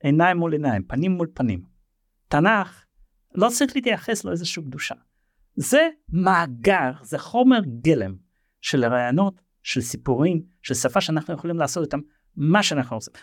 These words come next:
דרך אגב, אני אתן לך דוגמה איך זה מחזיק אותנו. אני, אני כתבתי ש-, אני כתבתי סיפור, אוקיי? מדי פעם אני כותב סיפור. שלחתי, אה, לשכה-, שלחתי לכל מיני אנשים,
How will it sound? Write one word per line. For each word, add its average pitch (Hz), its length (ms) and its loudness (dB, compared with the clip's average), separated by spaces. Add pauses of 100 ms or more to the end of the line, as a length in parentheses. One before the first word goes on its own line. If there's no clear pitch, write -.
דרך 208 140 2
אגב, 247 80 2 (300)
אני 214 100 6
אתן 320 160 2
לך 311 120 0
דוגמה 214 320 4
איך 214 100 -2
זה 220 80 -4
מחזיק 170 320 2
אותנו. 104 260 -12
אני, 262 200 4 (140)
אני 247 160 4
כתבתי 214 340 0
ש-, - 140 -6 (380)
אני 226 140 6
כתבתי - 300 0
סיפור, 131 360 -6 (420)
אוקיי? 262 220 2 (300)
מדי 220 160 4
פעם 190 180 4
אני 170 80 -2
כותב 170 180 -4
סיפור. - 180 -18 (320)
שלחתי, 170 580 2 (420)
אה, 120 640 -2
לשכה-, - 400 -8
שלחתי 147 320 -2
לכל 135 300 2
מיני 139 160 0
אנשים, 131 340 -4